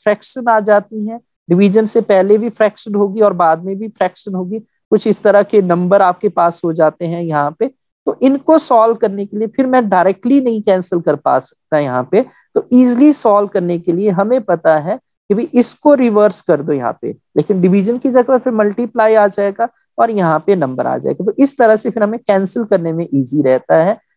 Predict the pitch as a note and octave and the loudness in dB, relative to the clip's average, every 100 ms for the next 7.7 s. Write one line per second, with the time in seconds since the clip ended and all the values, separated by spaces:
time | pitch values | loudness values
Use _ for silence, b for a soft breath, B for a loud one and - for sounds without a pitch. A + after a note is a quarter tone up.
0 | _ G3 A3+ F#3+ D#3 D3 D3+ C#3+ D3+ E3+ | _ 0 0 0 -2 -4 -8 -2 -2 0
1 | A3 - - G#3 D3+ F#3+ F#3+ C3 D3 D#3+ | -2 -2 0 0 -2 -4 -6 -4 -4 -2
2 | D3+ G#3 - C3 B2+ D#3 G#3+ A#3 F#3 C3 | -4 -6 -6 -2 0 0 -2 -2 -2 -2
3 | A2+ - - G#2 - - - - _ - | -6 -8 -8 -8 -10 -16 -18 -20 _ 0
4 | A#3 B3+ C4 E4 - A3+ G#3 F#3+ - G#3 | 0 2 2 0 2 2 2 0 0 0
5 | - F#3+ F#3 - G3+ F#3 D#3 C#3 E3+ E3 | 0 2 2 2 -4 0 0 0 -4 -4
6 | D3 - G3 F#3 F3+ G3 F3 E3+ E3 D#3+ | -6 -4 -2 2 2 2 0 -2 -2 -2
7 | E3 D3 E3+ E3+ E3 G3 | -2 -4 -6 -6 -2 0